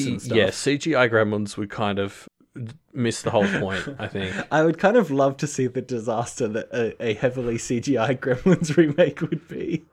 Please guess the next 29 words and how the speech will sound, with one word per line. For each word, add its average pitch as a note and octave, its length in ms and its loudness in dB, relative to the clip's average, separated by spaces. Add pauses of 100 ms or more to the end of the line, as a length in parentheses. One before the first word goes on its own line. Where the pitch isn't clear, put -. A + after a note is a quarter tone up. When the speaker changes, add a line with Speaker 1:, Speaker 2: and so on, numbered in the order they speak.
(180)
Speaker 2:
Well, B2 120 -2
didn't C3+ 180 2
the F2 80 -2
trailer B2 300 4
for - 120 -6
Cats - 380 0
just - 200 -10
come A#2 180 -4
out? B2+ 180 -2
Like, G#2+ 140 -4
that's A2+ 160 -6
pretty - 340 -4
much F#2+ 300 -6
it, A2 120 -2
right? G2+ 200 -4
Speaker 1:
True, A#2 400 4 (220)
Speaker 2:
<laughs> - 200 -12
Speaker 1:
true. - 320 -4 (320)
Everyone's C4 420 2
been F#3+ 340 6
hating E3 460 2
on C#3 140 0
that G#2+ 180 -4
trailer. A#2+ 380 -4 (180)
Like, D#3+ 400 -8 (120)
I A3 80 -4
don't C#3 180 0
know. G2+ 320 -10
I, E3+ 220 4